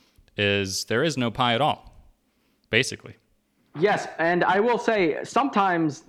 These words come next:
Speaker 2: uh, the leftists have a point when they say something like, when they complain about, let's say, cronyism, by which they mean, uh, rich people basically co-opting the government to their own purposes,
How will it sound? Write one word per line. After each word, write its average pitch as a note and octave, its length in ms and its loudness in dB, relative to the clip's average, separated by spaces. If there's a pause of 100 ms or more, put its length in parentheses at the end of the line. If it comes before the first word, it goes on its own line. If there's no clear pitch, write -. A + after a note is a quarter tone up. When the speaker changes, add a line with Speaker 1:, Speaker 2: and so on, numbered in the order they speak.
(120)
Speaker 2:
uh, C3+ 200 0
the C3+ 120 2
leftists D3+ 500 0
have E3 200 2
a B2+ 60 2
point D#3+ 520 0
when C#3 200 2
they C3+ 160 2
say D3 260 0
something C#3 400 -2
like, B2 340 -2 (460)
when D3 120 2
they D3+ 100 2
complain D3+ 420 0
about, C3+ 220 0
let's C3 180 -2
say, B2+ 180 2
cronyism, B2 760 0
by C3 100 2
which C#3 240 0
they C3+ 140 0
mean, B2+ 380 -2 (360)
uh, A#2+ 240 0
rich C#3+ 240 -2
people C3 600 0 (460)
basically C3+ 640 0 (100)
co-opting D#3 460 2
the A#2+ 60 0
government C3+ 420 0
to C#3 100 0
their B2+ 160 2
own B2+ 140 2
purposes, B2 640 -2